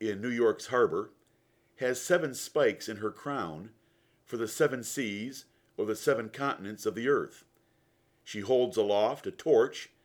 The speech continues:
to guide the way to freedom. She holds at her side a tablet representing just laws. She is clothed in a toga to represent the Roman Republic,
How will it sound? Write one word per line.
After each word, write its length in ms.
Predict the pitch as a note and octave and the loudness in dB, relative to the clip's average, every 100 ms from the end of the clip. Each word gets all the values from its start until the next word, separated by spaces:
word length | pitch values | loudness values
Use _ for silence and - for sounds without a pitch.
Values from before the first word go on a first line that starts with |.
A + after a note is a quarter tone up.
| _ _ _ | _ _ _
to 100 | F2+ | -4
guide 460 | D#2 A#2 G2+ A#2+ | 0 2 2 0
the 80 | G2+ | 0
way 160 | A#2+ B2 | 0 0
to 80 | G2+ | -2
freedom. 540 | - B2 G2 D3+ D#3 _ _ _ _ _ _ - | -4 0 2 0 -6 _ _ _ _ _ _ -14
She 140 | F#2+ | -10
holds 340 | F#2+ B2+ B2 | 2 4 4
at 80 | A#2 | 0
her 80 | G2 | -6
side 420 | - B2+ G#2+ B2+ | -4 0 2 0
a 60 | G#2 | -2
tablet 580 | - A#2+ G#2 A2 - - _ _ | -2 0 2 0 -2 -8 _ _
representing 580 | G#2 A#2 A#2 A2 A#2 G2+ | 0 0 0 -4 -6 -6
just 340 | F2+ A#2+ B2 G#2 | 0 0 0 0
laws. 540 | G#2 E2+ E2 A#2 - _ _ _ _ _ _ | 2 2 0 -4 -8 _ _ _ _ _ _
She 180 | - A2 | -12 -8
is 140 | F#2+ | -8
clothed 420 | - A#2+ C3 D3 A2+ | -2 0 0 -2 -6
in 80 | |
a 60 | G#2 | -8
toga 540 | - E3 B2 E2+ A2 - _ _ _ _ _ _ - | -2 0 2 0 -4 -6 _ _ _ _ _ _ -4
to 100 | F#2 | 2
represent 480 | A2+ G#2+ G2 B2 | 2 0 -4 -4
the 80 | G2+ | -2
Roman 320 | G2 B2+ A#2 | 0 0 -2
Republic, 600 | G2+ - D3 A2 G#2 - | -6 -4 0 2 2 2